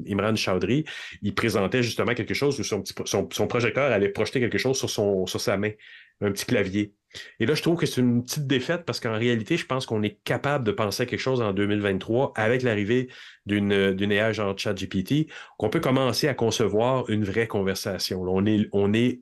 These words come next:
à ce point-là où on va commencer à avoir des petits capteurs, puis ça va être juste une oreillette qu'on va avoir pour une grosse partie des interactions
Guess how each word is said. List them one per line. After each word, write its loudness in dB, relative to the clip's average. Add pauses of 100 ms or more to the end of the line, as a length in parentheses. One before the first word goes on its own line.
(100)
à -4
ce -2
point-là 0 (420)
où 4
on 4
va 2
commencer -2
à 2
avoir 0
des -2
petits -10
capteurs, -2
puis -12
ça -2
va 0
être -2
juste -2
une 0
oreillette 0
qu'on -4
va -2
avoir -2
pour -2
une -4
grosse 2
partie -6
des 0
interactions 0